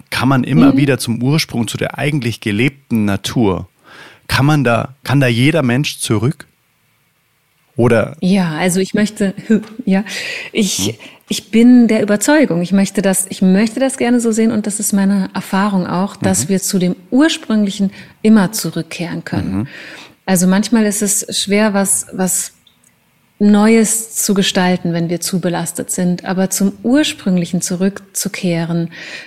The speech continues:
Speaker 2: ist auch eine, nach meiner Erfahrung, natürliche Bewegung aus unserem Innern. Also es gibt etwas in uns, was immer dahin strebt und was immer danach sucht.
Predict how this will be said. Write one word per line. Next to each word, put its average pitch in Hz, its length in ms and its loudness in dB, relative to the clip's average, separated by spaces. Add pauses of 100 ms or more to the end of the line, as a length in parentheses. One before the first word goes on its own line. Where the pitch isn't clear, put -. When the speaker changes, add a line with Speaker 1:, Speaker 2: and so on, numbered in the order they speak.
(120)
Speaker 2:
ist - 380 0
auch 196 260 0
eine, 190 360 2
nach 185 220 -4
meiner 190 240 2
Erfahrung, 190 380 0
natürliche 208 520 2
Bewegung 190 400 2
aus 170 180 -6
unserem 175 320 -4
Innern. 170 380 -6 (880)
Also 180 480 2 (120)
es - 220 -6
gibt 214 300 -2 (440)
etwas 226 420 0
in 208 140 0
uns, 202 200 0
was 196 180 -2
immer 214 280 2
dahin 190 360 2
strebt 202 520 -2
und 170 100 -4
was 180 180 -2
immer 202 340 4
danach 185 500 -2
sucht. 190 760 0